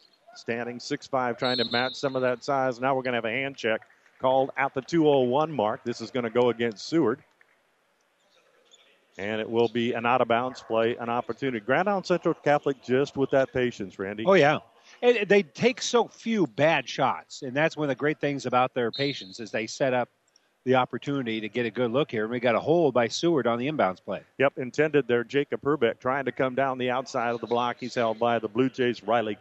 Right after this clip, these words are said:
Speaker 1: Camphouse. Camphouse will now come back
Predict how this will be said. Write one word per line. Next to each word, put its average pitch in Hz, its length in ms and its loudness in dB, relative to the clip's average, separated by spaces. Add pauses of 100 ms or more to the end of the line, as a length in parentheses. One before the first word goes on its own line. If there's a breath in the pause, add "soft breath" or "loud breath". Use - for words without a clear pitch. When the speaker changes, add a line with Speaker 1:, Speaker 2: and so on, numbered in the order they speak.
Speaker 1:
Camphouse. 117 560 -4 (480)
Camphouse 117 580 -2
will 107 160 -4
now 117 240 0
come 117 260 -2
back 131 440 0